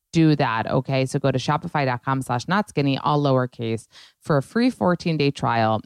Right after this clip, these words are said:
and get full access to Shopify's entire suite of features. Start selling on Shopify today. Go to shopify dot com slash not skinny right now. That's shopify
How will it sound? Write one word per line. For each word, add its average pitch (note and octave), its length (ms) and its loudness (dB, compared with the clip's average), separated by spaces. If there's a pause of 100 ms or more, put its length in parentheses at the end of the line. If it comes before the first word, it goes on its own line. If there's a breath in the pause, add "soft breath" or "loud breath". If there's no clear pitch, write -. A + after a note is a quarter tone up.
and D#3 100 -2
get C#3+ 240 -2
full A#3 200 2
access B2+ 500 -2
to - 100 -6
Shopify's D#3 760 0
entire E3+ 720 -2
suite D#3 400 -6
of D#3 100 -2
features. A#2+ 640 -2 (300 loud breath)
Start A#3+ 380 -2
selling F3+ 320 2
on C#3+ 160 2
Shopify G#3+ 720 0
today. B2+ 360 2 (280 loud breath)
Go E3+ 100 2
to D#3 80 4
shopify C#3+ 920 0 (280)
dot F3 220 0
com C#3 180 2
slash C3+ 260 -2
not F3 200 0
skinny D3+ 200 0
right E3+ 440 2
now. C3+ 300 -2
That's A2+ 220 -4
shopify C#3+ 520 -2